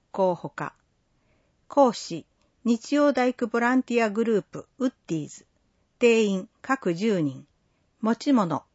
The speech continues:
動きやすく、汚れてもいい服装、軍手。費用、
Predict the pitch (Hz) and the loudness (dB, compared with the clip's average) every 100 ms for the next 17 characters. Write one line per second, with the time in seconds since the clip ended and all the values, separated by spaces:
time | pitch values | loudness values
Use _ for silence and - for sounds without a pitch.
0 | - 233 285 285 247 247 - - 151 - | -6 4 4 4 0 -2 -2 -14 -14 -14
1 | _ 208 220 254 240 247 208 175 170 - | _ -2 2 2 2 0 0 -2 -4 -6
2 | 160 - - 160 151 - 165 170 180 156 | -16 -16 -6 -4 -4 -10 -10 -6 -6 -6
3 | - - _ _ _ _ _ 277 262 175 | -8 -8 _ _ _ _ _ 0 2 2
4 | 151 | -2